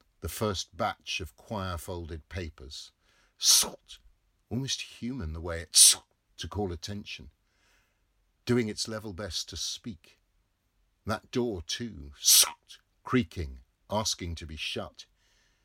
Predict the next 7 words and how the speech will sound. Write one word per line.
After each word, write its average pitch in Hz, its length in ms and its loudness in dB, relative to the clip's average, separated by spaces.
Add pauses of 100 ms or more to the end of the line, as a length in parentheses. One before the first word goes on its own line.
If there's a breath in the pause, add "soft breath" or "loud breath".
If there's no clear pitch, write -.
(500 soft breath)
Everything 127 460 -6
speaks - 800 -8 (240)
in 87 120 -2
its 78 240 -4
own 76 260 -8
way. 67 360 -14 (880)
"Sot!" - 640 2